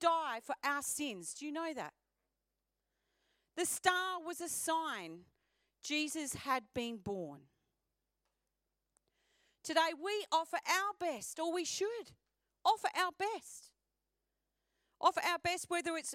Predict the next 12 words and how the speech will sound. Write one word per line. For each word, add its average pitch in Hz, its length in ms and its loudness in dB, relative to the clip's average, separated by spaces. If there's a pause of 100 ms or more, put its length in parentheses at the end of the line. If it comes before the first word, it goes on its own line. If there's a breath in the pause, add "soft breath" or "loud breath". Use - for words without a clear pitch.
(120)
with 320 200 -4
time, 370 500 -2 (1040)
in 302 100 -10
service, 370 760 -2 (680)
with 359 140 0
our 339 80 8
talent 370 480 0
in 285 100 -4
service, 226 760 -2 (880)
and 349 100 6
our 370 240 2
riches. 392 840 -2